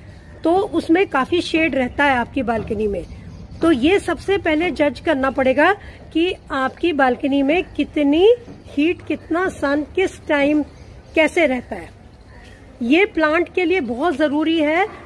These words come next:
ताकि हम लोग choose कर सके right plant की है। Next हम लोग देखते हैं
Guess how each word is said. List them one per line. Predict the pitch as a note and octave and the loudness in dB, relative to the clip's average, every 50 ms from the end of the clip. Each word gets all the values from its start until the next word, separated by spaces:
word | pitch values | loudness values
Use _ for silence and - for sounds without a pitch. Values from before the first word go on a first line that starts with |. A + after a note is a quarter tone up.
| - - | -8 -2
ताकि | D#4 D4+ D4+ - F#4 | -2 -2 0 0 0
हम | F4 E4 | 0 2
लोग | D#4 F#4 F4+ F4+ - | 2 0 -2 -4 -4
choose | - D4+ D#4+ F4 G#4 G#4+ G#4 | 0 2 4 6 6 4 4
कर | - G4 E4 C#4+ | 0 0 -2 0
सके | - - C#4+ C#4+ - D4+ D4 | -2 -6 -8 -4 -2 -2 -2
right | A#3+ C4 C4 C#4 C4 C#4 - | 0 0 -2 -2 -4 -6 -6
plant | - C#4+ C4+ D4+ F#4+ G#4+ G3+ - - | -4 -2 0 0 0 -2 -4 -6 -8
की | C4 A#3 | -6 -6
है। | F3+ D#3+ - - - - - - - - - - - - - | -6 -8 -12 -18 -20 -20 -20 -20 -20 -20 -20 -20 -20 -8 -2
Next | C4 C4+ C#4+ F4 G#4+ - - - - - | 2 2 4 4 2 0 -4 -10 -6 -2
हम | F4 F4 D#4+ | 0 0 2
लोग | F4 F4+ D4 B3+ | 0 0 -2 -2
देखते | D#4 D4+ - - - F4 | -4 -4 -4 -2 -2 0
हैं | E4+ E4+ F4 G4+ | 0 2 2 0